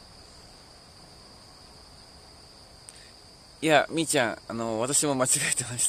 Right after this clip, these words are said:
た。私も以前は間違え、まあ、一家って言えば普通はね、家の方ですよね。ジュデロンさん、やはり日本は神によって滅ぶのでしょうか？わかりませんが、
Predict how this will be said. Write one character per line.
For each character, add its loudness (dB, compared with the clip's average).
た。 -14
私 -4
も -4
以 -6
前 -4
は -2
間 -10
違 -4
え、 -8
ま -6
あ、 -6
一 -8
家 -4
っ -4
て -10
言 -6
え -6
ば -6
普 -6
通 -6
は -4
ね、 -4
家 -4
の -6
方 -6
で -14
す -10
よ -16
ね。 -10
ジ -4
ュ -4
デ 4
ロ 6
ン 2
さ 0
ん、 2
や 6
は 8
り 2
日 0
本 4
は 4
神 -2
に 2
よ -2
っ -8
て -6
滅 0
ぶ -2
の -4
で -6
し -8
ょ -12
う -16
か？ -20
わ -8
か 2
り 2
ま 2
せ 2
ん -4
が、 -4